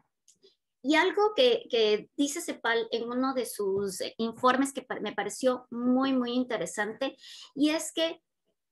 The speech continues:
una de las características fuertes de nuestros sistemas de salud, perdón, de nuestros sistemas de salud es la poca gobernanza que tienen nuestras autoridades sanitarias,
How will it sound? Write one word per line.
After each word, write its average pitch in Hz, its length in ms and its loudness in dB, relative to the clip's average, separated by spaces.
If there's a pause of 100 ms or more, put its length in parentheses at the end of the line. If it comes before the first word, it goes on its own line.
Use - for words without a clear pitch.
(200)
una 349 320 6
de 349 80 0
las 269 180 0
características 233 1040 -4 (100)
fuertes 311 560 0
de - 80 -4
nuestros 247 460 -4
sistemas 233 520 -2
de 226 80 -6
salud, 220 300 -2 (100)
perdón, 202 300 -6 (180)
de 262 120 4
nuestros 285 420 0
sistemas 247 520 -6
de 233 80 -10
salud 202 420 -4 (340)
es 269 400 0 (140)
la 240 380 2
poca 311 360 0
gobernanza 240 960 0 (320)
que 262 120 2
tienen 254 440 0
nuestras 233 400 -2
autoridades 196 680 0
sanitarias, 165 760 -2